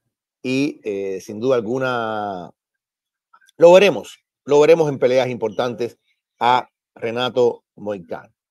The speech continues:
Fue una cartelera de mediana, de mediano peso. Fue una cartelera de mediano peso, fue una cartelera,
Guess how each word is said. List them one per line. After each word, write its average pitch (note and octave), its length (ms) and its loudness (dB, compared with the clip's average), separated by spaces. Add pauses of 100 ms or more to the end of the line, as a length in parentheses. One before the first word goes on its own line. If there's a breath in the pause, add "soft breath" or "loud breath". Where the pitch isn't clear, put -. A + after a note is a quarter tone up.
(600)
Fue F3+ 140 0
una G#3 180 2
cartelera F3 800 -2 (2500)
de E3+ 800 -4
mediana, F3 920 2
de D3 100 0
mediano D#3+ 300 -2
peso. - 300 -8 (380)
Fue E3 160 -10
una F3 100 -4
cartelera D3 400 -2
de C#3+ 100 -2
mediano C3 320 -4
peso, D3 260 -4
fue C3+ 100 -10
una C3+ 100 -8
cartelera, A#2+ 600 -2